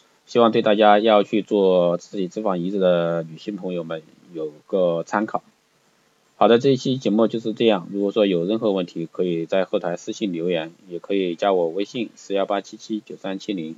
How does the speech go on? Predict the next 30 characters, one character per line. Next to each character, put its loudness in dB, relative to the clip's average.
四 -12
幺 -2
八 -4
七 -10
七 -8
九 -16
三 -10
七 -10
零。 -6
那 6
加 2
我 4
的 -4
时 -10
候 0
呢， 0
备 -4
注 -2
电 -4
台 -6
听 -8
众， -4
这 -10
样 -6
的 -4
话 -6
可 -8
以 -6
快 -6
速 -6